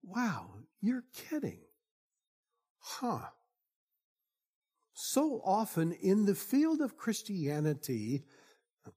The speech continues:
<clears throat> we somehow come away with a conclusion that the heart of following Christ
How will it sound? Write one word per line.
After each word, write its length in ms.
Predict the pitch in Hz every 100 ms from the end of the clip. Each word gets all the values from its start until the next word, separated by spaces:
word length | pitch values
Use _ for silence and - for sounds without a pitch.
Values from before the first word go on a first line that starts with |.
| _ -
<clears throat> 1500 | 160 131 143 127 92 _ _ _ _ _ - - _ _ -
we 200 | 180 214
somehow 640 | - - 277 294 262 208
come 280 | 156 - 233
away 280 | 214 170 185
with 180 | 175
a 40 | 123
conclusion 960 | - 120 104 - 190 147 95 92 131 - _ _ _ _ _ -
that 240 | 170 175
the 100 | 160
heart 540 | 151 - 254 285 277 -
of 140 | 165
following 580 | - 196 233 214 170 147
Christ 540 | 131 185 160 131 -